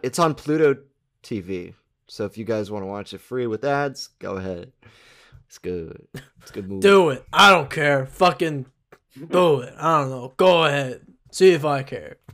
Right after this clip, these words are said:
Speaker 2: No, I definitely wanna watch this. That sounds like a really interesting documentary.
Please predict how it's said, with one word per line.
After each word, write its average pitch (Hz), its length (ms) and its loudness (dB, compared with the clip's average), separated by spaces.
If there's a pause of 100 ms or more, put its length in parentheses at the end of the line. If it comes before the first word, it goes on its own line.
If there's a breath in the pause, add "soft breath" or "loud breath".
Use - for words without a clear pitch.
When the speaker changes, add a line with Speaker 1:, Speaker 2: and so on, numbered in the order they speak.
(760 soft breath)
Speaker 2:
No, 185 240 2
I 170 140 4
definitely 175 360 0
wanna 160 160 2
watch 156 240 4
this. 131 260 -10
That 143 200 -6
sounds 151 220 -6
like 143 80 -8
a 143 40 -6
really 139 200 -6
interesting 135 340 -14
documentary. 127 600 -12